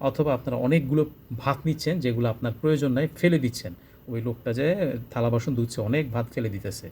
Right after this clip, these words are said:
জবাব দিতে পারবেন? আসলে এই খাবারটা কি আপনার জন্য হালাল হচ্ছে? আপনি খাচ্ছেন, ওনার হয়তোবা ব্যবসাটা বড় হইতেছে, ভালো হইতেছে, মাশাআল্লাহ, কোনো সমস্যা নাই। কিন্তু আপনি যদি আপনার প্রয়োজন মতো খাবারটা খান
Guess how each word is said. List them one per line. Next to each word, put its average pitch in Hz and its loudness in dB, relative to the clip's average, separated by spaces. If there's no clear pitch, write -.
জবাব 120 2
দিতে 123 -6
পারবেন? 120 -4
আসলে 156 0
এই 139 0
খাবারটা 147 -2
কি 151 -4
আপনার 135 -4
জন্য 135 2
হালাল 120 2
হচ্ছে? - -4
আপনি 165 2
খাচ্ছেন, 160 2
ওনার 151 4
হয়তোবা 131 4
ব্যবসাটা 117 0
বড় 120 4
হইতেছে, 120 -2
ভালো 143 6
হইতেছে, 151 0
মাশাআল্লাহ, 101 -4
কোনো 107 -2
সমস্যা 110 -2
নাই। 87 -10
কিন্তু - -2
আপনি 156 0
যদি 160 4
আপনার 123 -2
প্রয়োজন 185 0
মতো 165 -2
খাবারটা 127 -2
খান 151 2